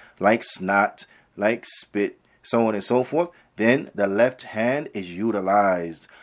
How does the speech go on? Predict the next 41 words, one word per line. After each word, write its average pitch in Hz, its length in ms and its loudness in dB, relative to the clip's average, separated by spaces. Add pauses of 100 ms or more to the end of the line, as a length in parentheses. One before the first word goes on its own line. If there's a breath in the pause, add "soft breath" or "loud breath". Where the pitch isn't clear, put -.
(140 loud breath)
whereas 113 400 2
the 95 140 -6
right 131 240 4
hand, 107 240 -4
وَأَمَّا 110 640 -4 (260 soft breath)
الْيُمْنَى 101 920 -2 (220 soft breath)
فَتَكُونَ 139 800 -2
لِلْتَكْرِيمِ. 131 680 -4 (200 soft breath)
And 113 140 0
as 113 140 0
far 139 260 2
as 110 120 -2
the 104 140 -4
right 139 260 0
hand, 135 360 -6
they 143 60 -8
use 160 200 -4
the 110 100 -4
right 110 280 0
hand 117 320 -6
for 127 80 -8
noble 123 340 -4
things. - 480 -10 (340 soft breath)
Use 107 200 -4
the 95 100 -8
right 104 300 -2
hand 123 340 -4
for 143 480 -2 (340)
noble 110 340 0
things. - 580 -14
Naam. 104 320 0 (360 soft breath)
So - 120 -4
this 302 120 0
is 156 60 0
as 135 240 6
it 123 40 0
relates 131 280 2
to 117 100 -4
the 107 120 -4
first 127 480 0
issue, 120 400 -4